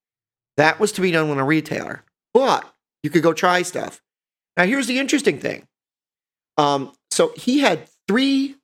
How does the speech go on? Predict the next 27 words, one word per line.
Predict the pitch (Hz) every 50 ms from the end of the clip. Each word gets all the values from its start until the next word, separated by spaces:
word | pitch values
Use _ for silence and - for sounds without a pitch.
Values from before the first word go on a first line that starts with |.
| _ _
Silver | - - - 240 233 190 185
Skies | - - - 160 143 135 131 127 -
under | - 147 151 160
that | 151 143 - - -
tent | - - 185 160 139 - - - -
and | 135 139
another | 139 139 160 196 226 254 254
Silver | - - 202 165 156 147 147
Sky | - - - 139 127 120 117 117 117
at | - 123 120
a |
later | 120 139 156 156 147 135
tent | - - 117 110
I'll | 107 110
mention. | 110 104 - - 87 - - - _ _ _ _ _ _ _ _ _ _ _ _ _ _ _ _ _ _ _ _ _ _ _ _
All | - 180 196 196
not | 196 190 185 185 -
for | - 190
sale, | 175 - - 180 175 156 127 117 117 -
even | - 190 226 233 247 247 220 180 151
though | 143 196 233 247 190 135 113 - 110 - - _ _ _ _ _ _ _ _ _ _ _ _ _
they | - 170 202 247
have | 233 220 175 156 - -
extra, | - 175 196 202 - - - 214 208 196 196 190 190 190 _ _ _ _ _ _ _ 135
um, | 139 131 131 127 123 120 120 120 _ _ _ _ _ _ _ _
uh, | - 123 117 110 110 - - - _ _ _ _ _ _ _ _ _ _ _ _ _ _ _ _ _ _ _ _ _ _ _ _ _ _ _ _ -
shifts | - - - - 240 165 - - _ _ - - - - -